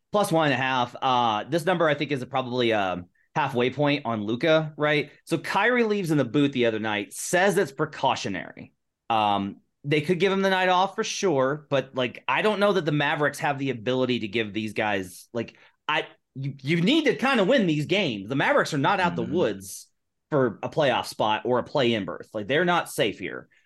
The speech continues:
Speaker 1: I think Luka returns in this game. I think this number is, like, a halfway point on both guys where it's like,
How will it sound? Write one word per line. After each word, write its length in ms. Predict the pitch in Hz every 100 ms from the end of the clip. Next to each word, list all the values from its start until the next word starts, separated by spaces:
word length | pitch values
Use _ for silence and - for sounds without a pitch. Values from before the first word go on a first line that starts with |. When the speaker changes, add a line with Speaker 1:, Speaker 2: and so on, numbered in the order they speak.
| _ _ _ _
Speaker 1:
I 160 | 147 175
think 140 | 151
Luka 240 | 156 147
returns 400 | 117 - 131 123
in 80 | 104
this 160 | 90 85
game. 320 | 92 85 90 -
I 140 | 123
think 160 | 143 135
this 140 | 135
number 300 | 135 131 117
is, 100 | 107
like, 120 | 110
a 80 | 104
halfway 500 | - 117 113 120 120
point 280 | 117 131 -
on 140 | 95
both 240 | 90 98 -
guys 380 | 135 143 156 151
where 120 | 107
it's 100 | 110
like, 320 | 107 95